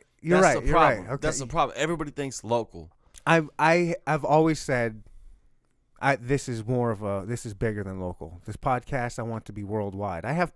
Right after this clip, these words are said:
Speaker 1: I do have listeners in England.
Speaker 2: So a local sense, there is no local sense because you have listeners in England.
Speaker 1: Yes. No, y-, you're right. Um,
Speaker 2: In a podcast
Speaker 1: okay, for the,
Speaker 2: sense.
Speaker 1: so, so as the podcast is, it is everywhere.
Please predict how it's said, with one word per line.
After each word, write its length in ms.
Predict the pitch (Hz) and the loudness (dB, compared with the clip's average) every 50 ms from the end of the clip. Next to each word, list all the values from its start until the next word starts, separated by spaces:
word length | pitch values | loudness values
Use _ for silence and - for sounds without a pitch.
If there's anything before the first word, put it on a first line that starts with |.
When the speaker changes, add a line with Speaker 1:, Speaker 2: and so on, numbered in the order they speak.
| _ - | _ -8
Speaker 1:
I 140 | 127 147 160 | -4 -4 -4
do 160 | 151 160 160 | -2 -2 -2
have 160 | 160 147 131 | -2 -2 -4
listeners 440 | 123 131 131 - - 127 123 110 101 | -4 -8 -8 -8 -8 -10 -10 -8 -10
in 100 | 107 - - | -12 -14 -12
England. 440 | 110 113 117 95 82 85 90 95 - - _ | -12 -12 -10 -10 -10 -12 -12 -14 -18 -20 _
Speaker 2:
So 260 | - - 147 131 120 | -10 -8 -6 -4 -4
a 40 | 113 | -4
local 400 | 107 113 120 139 131 110 113 113 | -2 -2 -2 -4 -4 -6 -8 -8
sense, 500 | - - 110 101 98 92 - - - - _ _ _ _ _ _ _ _ _ _ _ _ _ _ | -8 -8 -8 -8 -8 -10 -12 -14 -20 -20 _ _ _ _ _ _ _ _ _ _ _ _ _ _
there 220 | - 104 120 117 113 | -12 -8 -8 -6 -6
is 180 | 120 147 151 - | -6 -8 -6 -6
no 120 | 143 120 | -8 -8
local 320 | 107 104 104 - - 64 76 | -6 -8 -10 -10 -12 -16 -16
sense 340 | - - - - - - | -14 -14 -16 -16 -20 -20
because 240 | - _ - 117 107 123 | -20 _ -14 -12 -8 -6
you 60 | 135 | -6
have 120 | 127 107 92 | -6 -6 -6
listeners 520 | 98 110 117 - - 120 113 113 110 113 | -6 -8 -8 -8 -8 -8 -8 -8 -8 -10
in 120 | 117 - - - | -10 -10 -10 -8
England. 340 | 156 165 147 101 67 - - _ - _ - - - - | -8 -6 -6 -8 -10 -14 -18 _ -20 _ -20 -20 -18 -4
Speaker 1:
Yes. 480 | - 170 156 117 95 - - - - - - _ _ _ _ - | -2 0 0 0 -4 -8 -14 -16 -20 -20 -20 _ _ _ _ 0
No, 120 | 160 170 | 4 6
y-, 100 | 170 170 | 6 6
you're 220 | 170 - 147 160 156 | 6 4 2 2 4
right. 200 | 156 143 123 - - - - - _ _ | 4 4 2 0 -4 -12 -20 -20 _ _
Um, 480 | 151 156 156 156 151 147 143 147 131 - _ | 2 4 4 6 4 4 2 0 -8 -12 _
Speaker 2:
In 120 | - 127 117 | -8 -6 -6
a 60 | 98 | 0
podcast 320 | - - 143 160 156 147 - | 0 2 4 4 4 6 4
Speaker 1:
okay, 240 | 190 180 185 175 151 - | 4 6 6 4 4 4
for 180 | - 175 175 160 | 2 2 2 2
the, 160 | 143 175 180 | 4 2 0
Speaker 2:
sense. 140 | - - - | 0 -4 -10
Speaker 1:
so, 240 | - - 180 - 151 | -4 -4 -2 -2 -2
so 360 | 147 - - 175 160 156 143 - _ | -4 0 2 2 2 2 2 -2 _
as 180 | 151 151 143 135 | 2 2 2 0
the 80 | 143 | -4
podcast 540 | 131 - 175 175 190 - - 160 156 - - | -2 2 4 4 4 4 0 0 0 0 -2
is, 180 | 139 135 135 - - | -6 -6 -6 -4 0
it 180 | 143 156 156 | 0 0 2
is 200 | 147 147 156 151 | 0 -2 -2 0
everywhere. 540 | 147 131 127 139 135 117 104 95 95 101 101 | -2 -2 -2 -2 -2 -2 -2 -2 -2 -4 -8